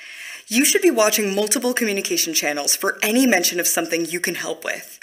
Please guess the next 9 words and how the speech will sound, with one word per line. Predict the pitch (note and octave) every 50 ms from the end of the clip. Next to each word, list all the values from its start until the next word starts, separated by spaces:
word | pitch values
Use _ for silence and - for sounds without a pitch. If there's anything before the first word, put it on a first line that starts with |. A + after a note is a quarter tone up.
| - - -
For | - - - - E4+ F#4+ G#4
example, | E4+ B3 - - G3+ F3+ - - - - - - - _ _ - - -
if | A#3+ A#3 A#3
you | C4 E4 G4 F#4+
work | F4 E4+ E4+ F4
for | - C#4 B3+ A#3+
a | G#3
recruiting | F#3+ F#3+ - - - B3 C4+ B3+ B3+ G3+
agency | D#3+ C#3+ C#3 - - - - - - - - -